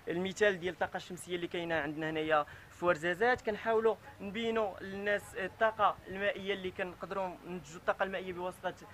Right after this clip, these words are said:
آه، بواسطه السدود، اللي كنعرفوا ان المملكه المغربيه عندها واحد العدد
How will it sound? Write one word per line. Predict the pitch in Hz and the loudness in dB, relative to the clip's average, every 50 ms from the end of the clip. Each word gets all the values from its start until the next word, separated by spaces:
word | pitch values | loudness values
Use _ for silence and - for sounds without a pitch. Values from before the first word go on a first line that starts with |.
| - - - - - | -18 -20 -18 -8 -2
آه، | 156 165 170 | 0 0 0
بواسطه | 160 147 175 175 170 - 185 | 0 -2 -4 -6 -2 -2 -4
السدود، | - - - - 196 190 214 254 254 | -4 -4 -10 -12 -8 -6 -4 -4 -2
اللي | 208 202 208 | -2 -2 -2
كنعرفوا | 220 196 170 190 185 - 214 208 | 0 0 0 -2 0 2 0 2
ان | 202 202 | 2 0
المملكه | 202 196 202 208 202 214 208 214 | 0 -2 -2 -2 -2 -2 -2 -2
المغربيه | 208 202 190 202 208 196 185 202 202 190 | -2 -2 -4 -4 -4 -4 -4 0 0 0
عندها | 170 190 185 180 190 190 180 - - - - - | 0 2 2 6 6 6 6 4 -4 -16 -8 -2
واحد | - 180 165 180 | 0 0 0 4
العدد | 175 185 170 196 196 185 | 6 6 6 6 4 0